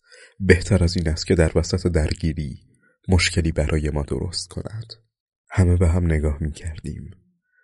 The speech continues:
کسی از صف خارج نشد. چند لحظهٔ بعد کاوه دستور حرکت داد. در مدت کمی خودمان را به محل درگیری رساندیم. نیروها زیر نظر محمود تقسیم شدند.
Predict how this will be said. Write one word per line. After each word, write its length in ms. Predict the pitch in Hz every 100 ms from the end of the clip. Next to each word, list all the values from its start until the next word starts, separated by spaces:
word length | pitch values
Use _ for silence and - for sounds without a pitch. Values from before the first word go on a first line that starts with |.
| _ _ -
کسی 300 | 107 92 92
از 100 | 80
صف 240 | - 87
خارج 420 | - 80 76 -
نشد. 360 | 76 - 69 - - _ _ _ _ _ _ -
چند 320 | - 80 80
لحظهٔ 400 | 80 - 90 78
بعد 420 | 80 76 76 - - _ _ _ -
کاوه 280 | 87 78
دستور 460 | 78 78 - - 82
حرکت 460 | 76 78 76 85 80
داد. 300 | - 98 _ - _ _ _ _ _ _ _ -
در 180 | 95 92
مدت 360 | 95 104 101
کمی 260 | 107 101 101
خودمان 400 | - 92 90 90
را 100 | 90
به 100 | 85
محل 380 | 82 78 82 85
درگیری 560 | 82 78 82 80 82
رساندیم. 640 | 78 73 - 73 76 69 57 _ _ _ - -
نیروها 400 | - 110 104 98
زیر 280 | 107 107 101
نظر 360 | 98 87 87 87
محمود 400 | 85 80 87 87
تقسیم 460 | - 85 - -
شدند. 560 | 80 - 73 73 - -